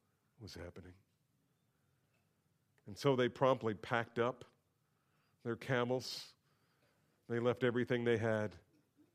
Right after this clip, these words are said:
These Gentiles, isn't that amazing? These Gentiles.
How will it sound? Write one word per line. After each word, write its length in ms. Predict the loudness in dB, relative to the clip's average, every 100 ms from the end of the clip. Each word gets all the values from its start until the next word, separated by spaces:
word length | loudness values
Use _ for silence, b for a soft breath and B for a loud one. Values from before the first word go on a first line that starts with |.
| -4
These 260 | -4 -4 -8
Gentiles, 1120 | -2 0 0 -2 -2 -4 -16 _ -16 -16 -18 _ _ -20
isn't 20 |
that 240 | -14 -8
amazing? 260 | -6 -6 -8 -20 b b b b b b b b b -4
These 200 | -4 -4
Gentiles. 1120 | -2 2 2 0 -4 -6 -12 -20 -18 -18 -20